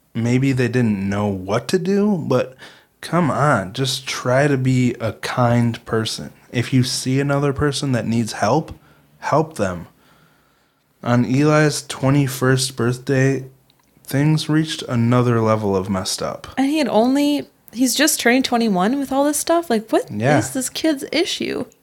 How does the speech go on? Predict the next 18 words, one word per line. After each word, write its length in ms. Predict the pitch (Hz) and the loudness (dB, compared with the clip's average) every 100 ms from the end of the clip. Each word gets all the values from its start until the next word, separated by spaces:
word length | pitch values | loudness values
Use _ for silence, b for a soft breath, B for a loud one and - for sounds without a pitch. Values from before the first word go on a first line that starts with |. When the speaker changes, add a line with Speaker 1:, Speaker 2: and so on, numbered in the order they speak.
| _ - _ | _ -20 _
Speaker 2:
There's 140 | 320 349 | 0 2
some 220 | 440 349 | 2 2
serious 720 | - - 277 285 269 254 - | 0 0 2 4 4 2 0
dark 260 | - 247 | 0 0
stuff 300 | - - 214 | -2 -2 -2
going 260 | - 196 196 | -2 -4 -2
on 180 | 196 185 | -2 0
in 80 | 180 | -2
his 200 | 202 - | -4 -8
life. 320 | - 208 - _ B B B B B B B _ _ _ _ _ _ _ _ _ _ _ _ | -10 -12 -16 _ B B B B B B B _ _ _ _ _ _ _ _ _ _ _ _
You 120 | 220 | 2
know? 280 | 208 202 262 - - _ | 2 2 -2 -12 -20 _
Speaker 1:
Yeah. 360 | 123 143 110 - - _ b b b b - | 2 4 2 -2 -18 _ b b b b -4
It's, 320 | 117 107 - | -2 -2 -8
I 140 | - 110 | -4 0
guess, 400 | 117 107 - - | 2 2 -2 -4
inexperience 920 | 117 113 107 - 123 131 143 143 127 | 0 0 0 -2 0 2 4 2 2
or 260 | 104 95 95 | 0 0 -2